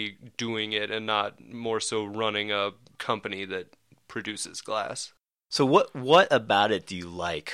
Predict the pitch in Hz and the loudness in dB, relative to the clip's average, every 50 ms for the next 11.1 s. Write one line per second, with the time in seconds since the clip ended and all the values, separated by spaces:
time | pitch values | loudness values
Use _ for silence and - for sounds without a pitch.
0 | - - 131 135 156 147 120 107 95 90 85 82 - - - 113 101 95 95 90 | -4 2 2 2 4 4 2 2 2 2 0 -2 -6 -8 -4 0 2 2 2 2
1 | 85 - 117 107 131 185 220 202 127 101 98 98 90 - - 92 92 95 110 156 | -2 -6 -8 -6 -6 -6 -4 -4 -2 -2 -2 -2 -2 -4 -6 -6 -4 -2 0 2
2 | 185 156 104 90 85 82 82 87 - - - 98 95 95 101 113 120 120 110 107 | 4 4 4 4 2 0 -2 -2 -4 -4 -6 -6 -6 -4 -4 -4 -2 -2 -2 -2
3 | 98 98 101 104 101 92 92 - _ - 95 95 98 98 92 95 _ _ _ - | -2 -2 -2 -2 -4 -6 -8 -12 _ -14 -10 -8 -8 -8 -10 -12 _ _ _ -12
4 | - - - 185 - - - - 185 180 175 170 170 165 160 160 - - - - | -6 -6 -6 -4 -4 -4 -4 -4 -6 -6 -8 -6 -6 -6 -6 -8 -10 -8 -2 0
5 | 98 98 98 101 101 98 95 92 92 95 - 90 87 90 87 82 92 92 101 104 | 2 2 2 2 2 0 0 -2 -4 -4 -4 -4 -4 -4 -6 -4 -2 -2 0 0
6 | 98 90 87 82 80 78 80 78 80 82 - - - - - - - - - - | -2 -4 -6 -8 -8 -8 -8 -6 -6 -4 -6 -6 -8 -8 -12 -16 -16 -18 -18 -18
7 | - - - 117 110 - - 107 95 90 - 98 92 90 92 92 101 104 104 107 | -12 -4 -2 -2 0 0 0 -2 -2 -2 -2 -4 -4 -2 -2 0 0 2 2 0
8 | 101 - - 92 85 87 85 87 87 92 95 95 - 98 87 87 87 92 101 110 | 0 -2 -2 -2 0 -2 -2 -2 -4 -4 -4 -4 -4 -4 -6 -6 -4 2 2 2
9 | 104 92 90 85 85 85 80 87 87 87 95 110 117 - - _ - 110 117 123 | 2 2 -2 -6 -8 -8 -6 -6 -6 -2 2 0 0 0 0 _ -2 2 2 2
10 | 85 - - 113 110 113 123 135 131 127 - - 110 95 90 87 87 95 107 107 | 2 0 -4 -2 -2 -2 0 -2 -2 -2 -4 -4 0 0 0 0 2 0 0 0
11 | - | -2